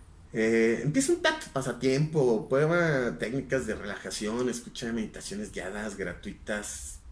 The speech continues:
ahí en YouTube para hacerle frente al estrés, ¿no? Duerme mejor, relájate, también puede probar la acupresión también,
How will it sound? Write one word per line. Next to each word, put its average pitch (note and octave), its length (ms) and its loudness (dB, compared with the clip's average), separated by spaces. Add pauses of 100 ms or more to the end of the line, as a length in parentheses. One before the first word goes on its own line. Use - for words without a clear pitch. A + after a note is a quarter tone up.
(180)
ahí G2 260 -10
en G2+ 100 -6
YouTube G2+ 460 -8 (180)
para G#2 320 -4
hacerle A2+ 580 0
frente A2 460 -4
al A#2 100 -2
estrés, A#2+ 920 -4 (280)
¿no? A2+ 440 -8 (480)
Duerme B2+ 600 2
mejor, B2+ 760 0 (180)
relájate, A#2 580 -2
también A2 300 -6
puede A#2+ 240 -2
probar A2+ 360 -6
la A2+ 360 -6
acupresión A2 840 -6
también, A2+ 580 -6